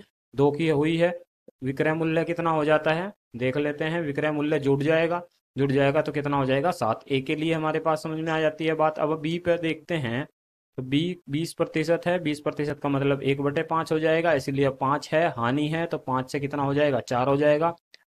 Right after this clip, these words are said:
तो ये पाँच है, एक की हानि है, तो ये कितना हो जाएगा? हमारे पास चार हो जाएगा।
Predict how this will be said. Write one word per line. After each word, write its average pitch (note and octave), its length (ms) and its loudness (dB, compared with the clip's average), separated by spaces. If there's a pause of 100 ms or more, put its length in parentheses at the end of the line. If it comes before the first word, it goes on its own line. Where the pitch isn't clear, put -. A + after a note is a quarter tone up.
(100)
तो F3 40 0
ये G3+ 180 4
पाँच D#3+ 400 0
है, F3 160 2 (400)
एक E3 220 -2
की F#3+ 120 2
हानि E3 320 2
है, D#3+ 200 0 (340)
तो C3+ 60 0
ये C#3+ 120 2
कितना D#3 260 -2
हो D3 120 2
जाएगा? D#3 300 4
हमारे C3+ 280 0
पास D#3 260 0
चार A#2 280 2
हो G#2 100 0
जाएगा। G#2 360 0